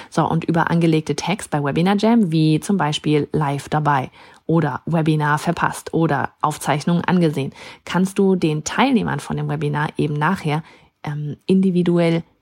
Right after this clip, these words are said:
wie, ne, wie das immer so schön ist, die richtigen E-Mails zum richtigen Zeitpunkt verschicken. Also weil jemand, der sich das, die, ähm, vielleicht,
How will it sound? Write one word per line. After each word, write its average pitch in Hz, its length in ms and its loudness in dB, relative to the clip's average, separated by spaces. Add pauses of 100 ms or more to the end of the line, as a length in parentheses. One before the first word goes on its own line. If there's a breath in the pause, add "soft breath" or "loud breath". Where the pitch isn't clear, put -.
(420)
wie, 170 120 0
ne, 233 160 4
wie 208 40 0
das 170 140 -2
immer 170 120 0
so 165 100 -4
schön 151 160 -2
ist, 160 240 -2
die 160 60 2
richtigen 196 380 0
E-Mails 165 380 2
zum 165 120 -2
richtigen 156 260 -2
Zeitpunkt 165 340 -2
verschicken. 143 440 -6
Also 156 200 2
weil 160 160 2
jemand, 170 220 2
der 165 80 2
sich 160 100 -2
das, - 260 -4 (400)
die, 151 440 -2 (400 loud breath)
ähm, 147 280 -4
vielleicht, 156 360 -2